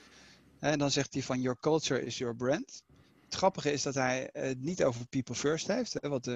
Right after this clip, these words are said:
Chapman bijvoorbeeld wel doet. Omdat hij daar, ik zeg maar even kritisch, dat conflict heeft,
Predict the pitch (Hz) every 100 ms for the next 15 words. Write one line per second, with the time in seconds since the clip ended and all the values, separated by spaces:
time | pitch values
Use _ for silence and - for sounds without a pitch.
0 | 120 - 139 123 113 113 117 117 120 135
1 | 170 226 - - - - - - 139 135
2 | 135 127 131 143 156 147 - _ _ -
3 | - 139 135 139 127 - 151 135 135 -
4 | - - 131 - 147 - 139 127 -